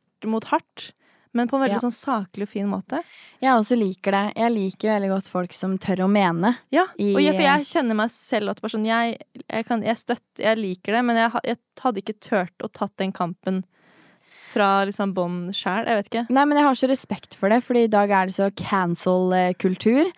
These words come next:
Speaker 1: Det er det.
Speaker 2: Eh, og de som faktisk tør å mene noe og ytre det, jeg har så respekt for det.
Speaker 1: Hundre prosent.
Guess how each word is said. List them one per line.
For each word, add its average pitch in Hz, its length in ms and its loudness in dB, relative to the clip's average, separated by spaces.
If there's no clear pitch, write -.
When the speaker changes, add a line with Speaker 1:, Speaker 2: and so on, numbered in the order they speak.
Speaker 1:
Det 233 80 2
er 226 80 2
det. 240 140 0
Speaker 2:
Eh, 220 300 4
og 220 60 0
de 214 120 0
som 214 160 0
faktisk 202 320 -2
tør 190 160 2
å 190 60 2
mene 180 280 0
noe 220 400 2
og 196 460 2
ytre - 400 -4
det, 226 140 6
jeg 226 100 2
har 196 240 2
så 185 100 -10
respekt - 380 -6
for 180 160 -2
det. 208 160 6
Speaker 1:
Hundre 285 260 -2
prosent. 247 380 -6